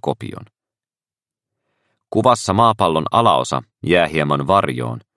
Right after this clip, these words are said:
kun se nousee kuun horisontin takaa, ja kuvan keskellä erottuu Etelä-Amerikka. Meren sininen ja vihreä maailma, jonka koko pintaa kirjovat valkeat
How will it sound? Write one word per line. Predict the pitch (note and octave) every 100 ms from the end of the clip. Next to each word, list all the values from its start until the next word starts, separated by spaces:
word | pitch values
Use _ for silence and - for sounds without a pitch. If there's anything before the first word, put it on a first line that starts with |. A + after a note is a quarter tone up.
| _ _ _ _ -
kun | F2 D#2+
se | E2
nousee | G2+ E2 - C2
kuun | - G2+ D2
horisontin | C2+ F2 D#2 B1 A#1 B1 -
takaa, | D2 - G1+ - _ _ _ _ _ -
ja | -
kuvan | A#2 A2+ G#2 -
keskellä | A2 - E2
erottuu | - F2 C#2+ _ C#2+ C2+
Etelä-Amerikka. | - G#2 A#1+ G#1+ D2+ B1 - - - - _ _ _ _ _ _ _ _ _
Meren | C2 E2 A#2 A2+ D#2+
sininen | C#2+ G#2 F2 C2+ B1 - _ -
ja | D2
vihreä | G#2 F#2+ - C2+ C2
maailma, | E2 D2+ A#1 A2+ G#2+ _ _ _ _ -
jonka | D2 D#2 D#2
koko | - G2 F2
pintaa | - A2 C#2 A#1+ A1
kirjovat | - E2 C2 A1 A1 -
valkeat | E2+ C#2 - A1